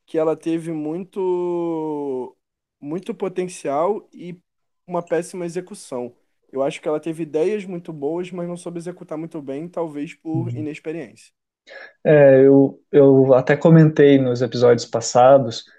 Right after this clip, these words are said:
Speaker 2: é, e até no episódio passado mesmo, eu falei que eu não tava torcendo pra, pra Jessica, em nenhum momento ela chegou a, a me empolgar,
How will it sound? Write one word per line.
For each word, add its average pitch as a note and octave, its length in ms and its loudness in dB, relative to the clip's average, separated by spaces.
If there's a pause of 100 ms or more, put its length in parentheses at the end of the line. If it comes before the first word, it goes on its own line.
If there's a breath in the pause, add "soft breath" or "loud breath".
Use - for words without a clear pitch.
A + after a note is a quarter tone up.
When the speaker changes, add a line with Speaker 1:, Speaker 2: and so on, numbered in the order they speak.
(320 soft breath)
Speaker 2:
é, A2+ 380 0 (500)
e D3 80 6
até C#3 200 4
no C#3+ 80 2
episódio C3 380 2
passado A#2+ 320 -2
mesmo, C#3+ 320 2 (240 soft breath)
eu C3+ 80 0
falei D3+ 240 4
que D#3 80 0
eu D#3+ 60 4
não F#3 160 6
tava F#3 240 2
torcendo D#3 520 2
pra, C3 320 4
pra C3 220 4
Jessica, A#2+ 440 4
em G#3+ 60 6
nenhum B3 120 6
momento G3+ 360 6
ela E3+ 100 6
chegou C#3+ 460 6
a, C3+ 240 0
a C3+ 40 -4
me C3+ 140 -2
empolgar, C3+ 560 0